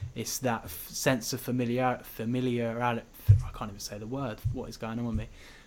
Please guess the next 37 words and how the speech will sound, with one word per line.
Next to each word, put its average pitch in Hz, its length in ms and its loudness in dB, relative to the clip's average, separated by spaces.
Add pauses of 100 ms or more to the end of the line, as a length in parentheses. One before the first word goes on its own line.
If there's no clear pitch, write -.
(140)
Familiarity. 127 920 4 (280)
It's 120 120 -8
the 117 80 -8
sense 120 360 2
of 117 120 -6
that 113 280 4
and 113 120 -8
being 110 240 -2
like, 113 200 -4
"Okay, 131 320 0
I've 117 140 6
been 143 140 10
in 113 120 6
this 110 120 -2
situation. 113 800 -4 (500)
My 110 80 -4
psychologist, 113 920 0
my 104 120 -8
strength - 320 2
and - 60 -12
conditioning 110 480 -6
coach 110 300 -6
has - 100 8
put 131 160 2
me 117 120 -2
here. 113 340 -2 (360)
I 123 40 4
know 120 200 4
how 113 160 -2
I'm 110 80 -4
gonna 110 160 -4
handle 113 340 -2
myself 110 500 -4
here," 110 320 -4 (320)
and 117 120 -12
kind 113 300 0
of 107 220 -6